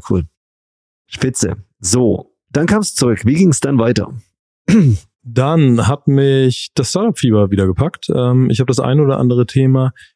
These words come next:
Speaker 2: bin ich selber nochmal mit angegangen als Co-Founder. Bei mir ist es ja,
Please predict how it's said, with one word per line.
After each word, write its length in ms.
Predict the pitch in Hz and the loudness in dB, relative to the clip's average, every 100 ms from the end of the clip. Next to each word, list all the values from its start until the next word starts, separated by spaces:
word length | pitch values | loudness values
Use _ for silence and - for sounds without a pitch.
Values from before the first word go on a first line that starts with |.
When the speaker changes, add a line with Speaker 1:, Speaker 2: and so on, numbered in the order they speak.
| _ | _
Speaker 2:
bin 140 | 110 | 0
ich 60 | 95 | 2
selber 300 | 101 151 190 | 2 2 2
nochmal 220 | 190 190 | 2 2
mit 140 | 175 170 | 2 2
angegangen 340 | 175 170 170 | 2 2 2
als 160 | - - | -2 -4
Co-Founder. 440 | 165 - 165 147 | -6 -4 -2 0
Bei 100 | 131 | 2
mir 220 | 175 208 | 4 4
ist 80 | 180 | 2
es 60 | 156 | 2
ja, 240 | 151 139 | 2 0